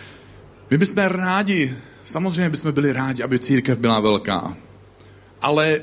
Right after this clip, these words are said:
někdy, eh, se nám stane, církev neprostě nevyroste tím, že my přijdeme a začneme ji jako tahat za listy, jo, a začít na ní křičet. "Musíš vyrůst," jo.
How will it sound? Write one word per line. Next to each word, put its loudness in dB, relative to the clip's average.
někdy, 0
eh, -8
se -2
nám 2
stane, -2
církev 2
neprostě 0
nevyroste 2
tím, -2
že 2
my 2
přijdeme -2
a -2
začneme 2
ji 2
jako 2
tahat 0
za 4
listy, 2
jo, 4
a 0
začít 2
na 4
ní 2
křičet. 2
"Musíš 2
vyrůst," 6
jo. 0